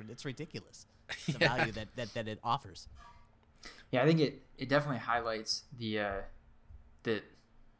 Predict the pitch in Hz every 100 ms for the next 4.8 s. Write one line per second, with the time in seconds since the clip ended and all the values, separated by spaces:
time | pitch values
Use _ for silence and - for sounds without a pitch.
0 | _ 123 - 147 160 165 180 196 - -
1 | _ - - - - - - - - -
2 | - - - - - - 110 156 160 147
3 | 127 - 123 117 113 - - - - -
4 | _ - - 139 151 139 120 110